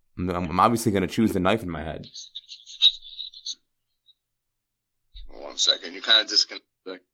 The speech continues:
Speaker 2: Again?
Speaker 1: I said, uh, Stereo provided the option to have the knife in my head, so I'm obviously gonna choose the knife in my head.
Speaker 2: Yeah, no, it's fitting with your, with your screen name. It's definitely fitting.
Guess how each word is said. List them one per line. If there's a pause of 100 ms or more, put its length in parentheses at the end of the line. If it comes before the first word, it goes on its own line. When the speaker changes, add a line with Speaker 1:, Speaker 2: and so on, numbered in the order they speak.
(720)
Speaker 2:
Again? (1200)
Speaker 1:
I
said,
uh, (540)
Stereo
provided
the
option
to
have
the
knife
in
my
head,
so
I'm
obviously
gonna
choose
the
knife
in
my
head. (1300)
Speaker 2:
Yeah,
no,
it's
fitting
with
your,
with
your
screen
name.
It's
definitely
fitting.